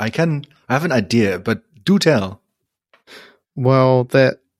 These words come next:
Speaker 2: S D K, the S D K for Mastodon,
Speaker 1: Mm-hmm.
Speaker 2: uh, Toot S D K, that I've been mentioning on and off for a while now, has finally been released. It's out there and in
Speaker 1: Woohoo!
Speaker 2: the world. Yeah.
Speaker 1: Uh, I need one of those, um,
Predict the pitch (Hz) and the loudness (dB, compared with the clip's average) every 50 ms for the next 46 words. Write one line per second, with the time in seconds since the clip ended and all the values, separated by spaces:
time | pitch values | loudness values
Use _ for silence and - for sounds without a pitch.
0 | _ _ _ - 139 127 - - - 165 139 123 - - - - 120 120 135 156 | _ _ _ -4 -4 -4 -4 -4 -2 -2 -2 -2 -6 -8 -6 -2 -2 0 0 0
1 | 185 202 208 190 - 131 127 131 - - - 139 131 131 - 139 123 127 123 - | 0 -2 -4 -4 0 0 0 0 0 -4 -6 -6 -6 -4 -2 0 0 0 -2 -4
2 | - 131 123 120 120 120 120 127 127 127 - - - 123 - 117 123 147 170 156 | -2 -2 0 0 0 0 -2 -2 -2 -2 -2 -2 -2 -2 -2 -2 -2 -4 -6 -10
3 | _ _ _ _ _ _ _ _ _ - 120 113 95 95 90 107 110 107 - - | _ _ _ _ _ _ _ _ _ -6 -4 -4 -2 -2 -2 -2 -4 -4 -6 -4
4 | - 180 185 - - - - 101 - - - 120 113 - - - 135 151 175 175 | -4 -4 -4 -4 -6 -10 -10 -10 -12 -8 -6 -6 -6 -4 -4 -4 -4 -4 -6 -8
5 | _ _ _ _ _ _ _ _ _ _ - - 110 - - 113 110 - - - | _ _ _ _ _ _ _ _ _ _ -6 -4 -4 -4 -4 -6 -8 -6 -4 -4
6 | 104 101 110 107 107 - - - 123 117 117 117 113 110 113 120 120 - - - | -2 -2 -2 -4 -6 -6 -6 -6 -6 -4 -4 -4 -4 -2 -2 -4 -4 -6 -8 -6
7 | 123 110 107 110 113 117 117 117 127 139 151 160 165 - _ _ _ _ _ _ | -4 -2 -2 -2 -2 -2 -2 -2 -2 -2 -2 -4 -4 -8 _ _ _ _ _ _
8 | _ _ - - - _ _ _ _ _ - - 143 131 - - - - 156 165 | _ _ -20 -20 -20 _ _ _ _ _ -4 -2 0 0 -2 -2 -2 0 0 0
9 | 175 156 143 139 131 143 135 131 131 131 139 147 139 113 - - - - - - | 0 0 -2 0 0 0 0 0 0 0 -2 -2 -4 -4 -6 -10 -12 -12 -18 -20
10 | _ _ _ _ _ _ _ _ _ _ _ _ _ _ _ _ _ - - _ | _ _ _ _ _ _ _ _ _ _ _ _ _ _ _ _ _ -20 -20 _
11 | _ - - - - 233 339 - 381 392 415 427 427 415 359 311 156 156 151 180 | _ -8 -6 -4 -2 0 2 2 4 4 6 6 6 6 4 2 2 0 0 0
12 | - 185 180 151 151 156 - _ _ _ - 220 233 220 202 - 170 - - - | 0 0 -2 -2 -4 -6 -12 _ _ _ -4 -4 -2 -2 -4 -4 -6 -8 -8 -12
13 | - - - - _ _ - 104 107 107 95 95 113 127 123 123 127 123 110 - | -20 -20 -20 -20 _ _ -10 -4 -4 -2 -2 0 0 -2 0 0 -2 -2 0 -2
14 | 107 101 98 - - 95 95 92 92 92 | -2 -4 -4 -6 -8 -8 -8 -8 -10 -10